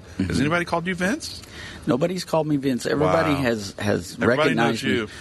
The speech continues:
Speaker 2: Well,
Speaker 1: Wow.
Speaker 2: there's a, there's, like, a ten-foot picture of my face with my name under it on this <laughs> booth, so it's kinda hard to miss me. But
Speaker 1: So you won't miss our booth if you
Speaker 2: Right,
Speaker 1: come.
Speaker 2: right. Yeah, you can see it from the escalators coming in. But, uh, yeah, I've talked to several, uh, awesome folks.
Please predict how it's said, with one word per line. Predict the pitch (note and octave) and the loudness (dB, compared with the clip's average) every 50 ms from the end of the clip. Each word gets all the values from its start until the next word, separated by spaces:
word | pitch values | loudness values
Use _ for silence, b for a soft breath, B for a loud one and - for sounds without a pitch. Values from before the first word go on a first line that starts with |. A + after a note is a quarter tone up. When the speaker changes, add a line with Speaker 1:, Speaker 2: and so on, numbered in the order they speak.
| B B - | B B 2
Speaker 2:
Well, | C#3 D3 | 2 4
Speaker 1:
Wow. | C#3 | 4
Speaker 2:
there's | - E3 E3+ D#3 D#3+ | 2 2 2 2 0
a, | E3+ | 0
there's, | D#3 C3+ B2 - - D3+ E3 E3+ E3+ E3 | 0 -2 -6 -6 0 2 2 2 2 0
like, | E3 E3+ F3+ F3+ - F#3 | 0 2 2 2 2 2
a | E3+ C#3 | 0 0
ten-foot | - - - F#3+ F#3 F3 E3 - G3 F#3 - - - - - - - | 0 0 0 0 0 0 0 0 0 0 0 -4 -12 -20 -20 -8 0
picture | - F#3+ F#3 - - D3+ C3 | 0 0 0 2 2 2 2
of | G#2+ | 4
my | A2 G#2+ G#2+ | 4 2 0
face | G2+ - - E3+ E3+ D#3 - - | 0 0 0 0 2 2 2 0
with | G#2 G2+ | 0 0
my | G#2 G2+ A2 | 2 2 2
name | A2+ A#2+ B2+ C#3+ C#3+ B2+ G#2+ | 4 4 4 4 6 4 4
under | F#2 E2+ F2 F2+ | 4 2 2 2
it | F2 D#2+ | 2 2
on | F#2+ G2 F#2 | 2 2 2
this | F#2+ F2+ F2+ | 0 -2 -2
<laughs> | |
booth, | G2 A#2 D3 - D#3+ E3 - - A2+ - | 0 0 0 2 0 -2 -2 -4 -6 -6
so | - - C3 B2 C3+ - | 0 2 2 2 2 2
it's | B2+ C3+ - - | -2 -4 -6 -4
kinda | - - D3+ D#3+ | -2 0 0 2
hard | E3+ D#3+ D3+ D3 B2 G#2 | 2 2 2 2 0 0
to | G2+ | 0
miss | G#2 G#2+ A#2+ D#3+ D#3+ - - | 0 2 0 0 0 -2 -2
me. | G#2+ F2+ F2+ | 0 2 2
But | E2+ E2 F#2+ F#2+ | 2 2 2 2
Speaker 1:
So | G#2+ | 4
you | B2+ C3 C#3+ | 2 2 2
won't | D3 D3+ E3+ D#3 B2+ | 4 4 2 2 2
miss | A#2+ A2 - A2 | -2 0 0 0
our | G2 F2+ | 0 2
booth | E2+ F2+ F2 F2 - | 2 0 0 0 0
if | G#2+ F2+ - | -2 0 2
you | - G#2+ | 2 4
Speaker 2:
Right, | G#2 F#2 D#2+ - - - - - - | 4 2 2 -2 -4 -8 -14 -10 -2
Speaker 1:
come. | - F2 F#2+ | 0 2 2
Speaker 2:
right. | F2+ F#2 - - | 2 0 -2 -2
Yeah, | G#2 G#2 G#2+ G2+ | 0 2 4 4
you | G2+ G#2+ A#2 C3 | 4 2 0 0
can | D3+ D3 C3+ | 0 0 0
see | - E3 D#3+ | 0 -2 -2
it | - - | 0 0
from | C3 C#3 C3+ | 0 0 0
the | - - | 2 0
escalators | A#2+ B2+ - - A#2+ F#2+ F#2+ F#2 E2+ F2 F2 - | 0 -2 -2 -4 -2 0 0 0 0 0 -2 -2
coming | - G#2 G2+ F#2 F#2 F#2+ | -2 0 0 2 2 2
in. | F2+ E2+ F2+ E2+ | 2 0 -2 0
But, | E2 - F#2 F2+ F2 - - | 2 2 2 2 2 0 0
uh, | G#2 G2+ G2+ F#2+ | 0 2 2 2
yeah, | G2 G2+ G#2 G2 G2 A2 | 4 4 6 6 4 4
I've | A2+ - | 2 2
talked | - B2 A#2 - - | 2 2 2 0 -4
to | - G2 F#2 - - | -6 -6 -6 -6 -8
several, | - - - G#2 G2+ F#2+ G2 F#2+ F2+ F2 F2 - - - | -6 0 0 0 2 2 0 0 0 -2 -4 -8 -6 -4
uh, | F#2+ E2+ F2 E2+ D2+ - - - - - - - - | -2 -2 -2 -2 -6 -8 -10 -16 -20 -20 -12 -2 2
awesome | G#2 G2+ G2 F#2+ - - F#2+ | 2 2 2 0 -2 -6 -6
folks. | - - - F#2 - - - - - | -2 -2 0 0 -2 -2 -8 -12 -12